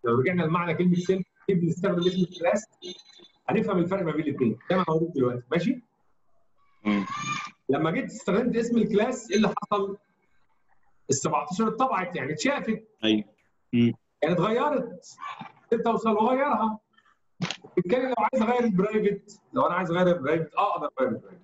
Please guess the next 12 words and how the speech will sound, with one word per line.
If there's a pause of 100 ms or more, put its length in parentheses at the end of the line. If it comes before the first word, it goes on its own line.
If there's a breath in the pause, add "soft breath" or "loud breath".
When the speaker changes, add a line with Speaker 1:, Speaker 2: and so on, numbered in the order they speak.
(120)
Speaker 1:
يعني
اقدر
اقول
له
ايه؟ (2000)
في
عندي
حاجه
اسمها
سيت
زد،
صح؟